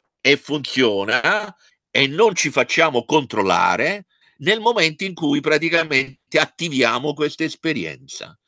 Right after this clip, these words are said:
Abbiamo la possibilità di attivare questa esperienza. Quindi paradossalmente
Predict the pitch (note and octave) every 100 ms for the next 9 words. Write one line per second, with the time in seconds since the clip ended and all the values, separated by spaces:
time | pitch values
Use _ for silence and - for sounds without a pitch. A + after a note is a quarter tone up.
0 | _ _ A#2+ B2 B2+ E3 F3 C3 A#2 A2+
1 | - A#2+ B2 B2 B2 D#3 D3 G#2+ - G#2+
2 | A#2 B2 A2 F2+ F#2 - G2+ G2+ D2 C#2
3 | - - - D#4+ B3+ F#3+ D#3 - B3+ A3
4 | G3+ F#3 - - D#3 C3+ B2 F#2 F2 F2+
5 | C3 D#3+